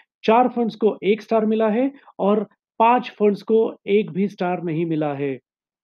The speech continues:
और अगर दस साल की इक्विटी म्यूचुअल फंड्स की बात करें तो टॉप ट्वेंटी फ़ाइव फंड्स में से एक भी फंड को फ़ाइव स्टार नहीं मिले हैं,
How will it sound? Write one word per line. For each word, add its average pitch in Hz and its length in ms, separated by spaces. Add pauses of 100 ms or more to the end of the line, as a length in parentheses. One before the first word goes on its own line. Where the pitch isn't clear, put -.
और 185 120
अगर 220 200
दस 233 260
साल 220 160
की 226 140
इक्विटी 214 560
म्यूचुअल 196 360
फंड्स 196 300
की 208 120
बात 170 260
करें 180 260 (300)
तो 208 80
टॉप 226 440
ट्वेंटी 208 260
फ़ाइव 214 360
फंड्स 196 260
में 180 100
से 208 300 (340)
एक 226 320
भी 196 160
फंड 202 400
को 156 340 (100)
फ़ाइव 214 180
स्टार 175 400 (120)
नहीं 156 300
मिले 165 320
हैं, 135 240